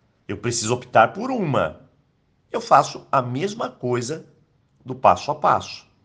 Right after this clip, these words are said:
Anoto os prós, anoto os contras da primeira e da segunda decisão. E as suas consequências. Assim,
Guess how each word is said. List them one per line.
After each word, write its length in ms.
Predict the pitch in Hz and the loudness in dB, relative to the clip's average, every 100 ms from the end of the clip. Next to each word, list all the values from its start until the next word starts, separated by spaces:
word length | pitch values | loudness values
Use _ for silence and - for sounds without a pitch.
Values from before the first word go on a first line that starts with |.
| _ _ _ | _ _ _
Anoto 440 | 107 104 90 90 | -2 2 0 0
os 100 | 90 | -10
prós, 840 | - 92 110 131 135 135 135 - _ _ _ _ | -6 4 8 8 6 0 -6 -16 _ _ _ _
anoto 540 | 110 101 104 101 98 - | -10 -8 -4 -4 -4 -12
os 120 | - | -12
contras 440 | 117 117 101 98 | -6 -6 -6 -8
da 100 | 92 | -8
primeira 540 | - 92 90 127 180 175 | -10 -12 -8 -4 -2 -2
e 40 | |
da 140 | 156 | -4
segunda 480 | 151 139 120 131 127 | -4 -6 -6 -4 -4
decisão. 600 | 120 127 - 110 90 76 - _ _ _ - - | -4 -6 -8 -2 -2 -2 -12 _ _ _ -20 -4
E 120 | 107 | -4
as 80 | - | -2
suas 600 | 175 220 247 - - - _ _ _ _ | 0 2 2 0 -10 -16 _ _ _ _
consequências. 1600 | - 135 185 196 - - 170 - 107 82 76 - - - - - _ _ _ _ _ _ - | -4 -4 -4 -8 -10 -8 -10 -8 -8 -8 -10 -14 -12 -12 -12 -16 _ _ _ _ _ _ -2
Assim, 460 | 92 - 185 214 | 0 0 -2 -4